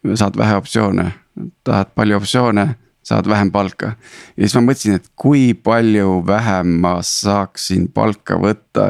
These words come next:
et nagu endiselt hakkama saada, et nagu maksimaalse hulga optsioone saada. Ja, ja tegelikult see, see, et ma alguses alustasin nagu kakskümmend viis protsenti väiksema palgaga, kui mul seni oli, oli ju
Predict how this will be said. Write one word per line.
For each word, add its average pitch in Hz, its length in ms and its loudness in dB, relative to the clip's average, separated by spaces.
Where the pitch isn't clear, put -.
et - 100 -10
nagu 104 260 0
endiselt 113 520 0
hakkama 101 440 0
saada, 104 460 0
et 107 100 -6
nagu 151 320 2
maksimaalse 123 720 2
hulga 107 380 2
optsioone 104 400 0
saada. 90 300 0
Ja, 95 300 2
ja 82 160 -2
tegelikult 87 560 -2
see, 85 380 0
see, 104 240 0
et - 120 -6
ma 95 120 2
alguses - 380 -4
alustasin 87 640 0
nagu 87 220 0
kakskümmend 98 360 -4
viis 98 180 2
protsenti 82 520 -2
väiksema 90 460 0
palgaga, 78 480 0
kui 80 160 0
mul 82 160 2
seni 101 320 2
oli, 78 220 0
oli 85 220 2
ju 87 160 2